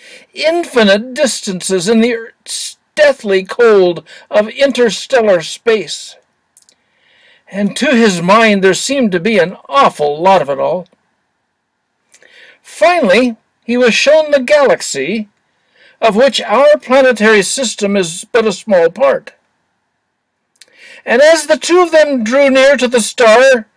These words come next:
which we call our sun, and to its circling planets, the senior angel pointed to a small and rather insignificant sphere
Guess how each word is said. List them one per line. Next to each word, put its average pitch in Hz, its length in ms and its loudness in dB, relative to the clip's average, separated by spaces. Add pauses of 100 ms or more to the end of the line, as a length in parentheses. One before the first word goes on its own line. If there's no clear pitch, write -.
(180)
which 196 220 -8
we 214 120 0
call 196 280 4
our 165 180 4
sun, 214 560 -2 (960)
and 226 240 0
to 254 80 -2
its 269 380 0 (120)
circling 240 720 0
planets, - 840 -4 (1160)
the 254 120 0
senior 359 600 -2 (100)
angel 214 480 2
pointed 302 560 0
to 262 160 -4
a 247 140 2
small 302 960 0 (380)
and 240 240 0
rather 302 480 4 (160)
insignificant 254 1080 -2
sphere 208 800 -2